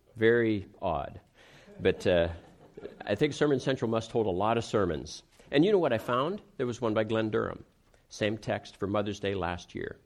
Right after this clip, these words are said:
Very, very interesting. So now, the moral of this story, the, the, all the text that I read is obviously encapsulated in the last verse.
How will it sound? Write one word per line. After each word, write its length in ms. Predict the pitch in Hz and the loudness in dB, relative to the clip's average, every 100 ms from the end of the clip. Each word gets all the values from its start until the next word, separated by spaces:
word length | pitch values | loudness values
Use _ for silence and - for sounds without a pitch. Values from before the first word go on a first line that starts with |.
| _ _ _ _ | _ _ _ _
Very, 300 | - 98 90 | -2 0 0
very 260 | 80 80 73 | -2 -4 -4
interesting. 460 | 73 - - - - _ _ _ _ - _ _ _ _ | -8 -14 -20 -20 -20 _ _ _ _ -20 _ _ _ _
So 160 | - 143 | 2 6
now, 220 | 123 82 90 - - _ _ - _ | 6 2 -6 -18 -20 _ _ -20 _
the 100 | 113 | 2
moral 480 | 135 180 247 240 196 | 6 6 8 8 6
of 160 | 147 | 4
this 220 | 135 147 - | 4 4 2
story, 560 | - 104 85 57 - 98 _ - | 0 2 2 -2 -8 -14 _ -4
the, 160 | 107 87 - | -2 -2 -4
the, 180 | 92 - | -4 0
all 160 | 110 175 | 2 2
the 80 | 185 | 0
text 300 | 160 151 - | -4 -4 -2
that 120 | 139 | 0
I 60 | |
read 260 | 131 98 87 | 2 0 0
is 140 | 92 | 0
obviously 720 | 113 120 120 110 120 107 107 110 - | 0 0 0 -4 -2 -2 -2 -8 -10
encapsulated 760 | 98 - 107 - 107 110 110 | -8 -2 -4 -2 -2 0 2
in 140 | 104 | 0
the 80 | 107 | 2
last 340 | 104 101 98 - | 0 0 -4 -2
verse. 480 | 123 120 - - | 0 0 -4 -16